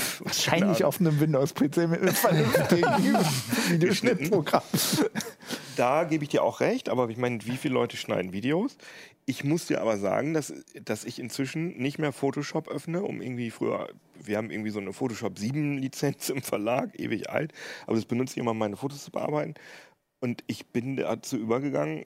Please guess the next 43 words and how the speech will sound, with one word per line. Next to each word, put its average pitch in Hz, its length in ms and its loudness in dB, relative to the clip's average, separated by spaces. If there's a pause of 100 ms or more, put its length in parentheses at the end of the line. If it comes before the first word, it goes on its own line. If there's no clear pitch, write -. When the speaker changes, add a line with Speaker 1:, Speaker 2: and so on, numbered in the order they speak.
Speaker 1:
das 113 180 -2
direkt - 680 -4
in 123 260 -2
der 120 120 0
Cloud 104 400 0
zu - 100 -8
machen, 160 460 -4
also 113 140 -4
so 104 180 -2
browserbasiert 131 880 0 (440)
oder 127 320 2
sogar 131 320 2
direkt 117 420 -2
im 110 180 -6
Smartphone. - 680 -4 (380)
Weil 95 120 2
das, 104 220 0 (680)
ich - 140 -20
finde, 120 260 -2
das 110 200 -2
funktioniert 143 520 -4
direkter, - 400 0
das 73 180 -6
funktioniert 95 440 -8
besser. 95 320 -2
Und 69 100 -10
ich - 100 -18
glaube, 95 280 0
dass 120 160 -2
es 107 140 -12
da 101 240 0 (160)
bess-, - 240 0
oder 120 180 2
besser 131 300 -2
ist, 123 160 -4
wäre 131 100 0
das 110 80 -8
falsche 113 320 -6
Wort, 120 200 0
aber 104 220 -2 (360)
es 117 120 -12
ist 131 140 -6
unkomplizierter. - 1040 -6